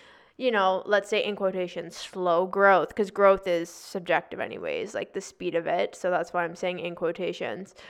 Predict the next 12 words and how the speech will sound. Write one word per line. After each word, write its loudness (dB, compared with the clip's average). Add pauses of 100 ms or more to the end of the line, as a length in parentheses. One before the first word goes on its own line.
(200)
Or 6
maybe -2
things -6
not 2
going 0
as -6
planned, 2 (100)
or, 4
you -4
know, 0
just -10
being -4